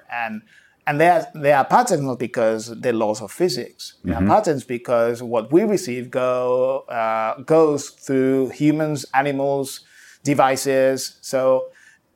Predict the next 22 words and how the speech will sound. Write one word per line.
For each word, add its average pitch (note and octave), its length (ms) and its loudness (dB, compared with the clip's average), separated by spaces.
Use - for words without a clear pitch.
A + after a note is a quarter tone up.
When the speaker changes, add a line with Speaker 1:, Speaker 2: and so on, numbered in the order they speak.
Speaker 1:
in D#3+ 80 -4
order F3+ 140 6
just E3+ 220 0
to D#3+ 60 0
explain D#3 380 0
this C#3+ 160 0
a C#3+ 40 -2
little C3+ 140 2
bit C3 60 0
more B2 160 -2
technical, D3+ 600 -6
when C#3+ 160 -4
you D3+ 120 0
have, C#3 640 4
uh, A#2+ 320 0
uh, B2 400 0
a B2+ 60 -10
Turing G#3+ 260 2
machine A#2 360 -4
or A#2+ 180 -2
any D#3+ 180 4
machine B2 500 -4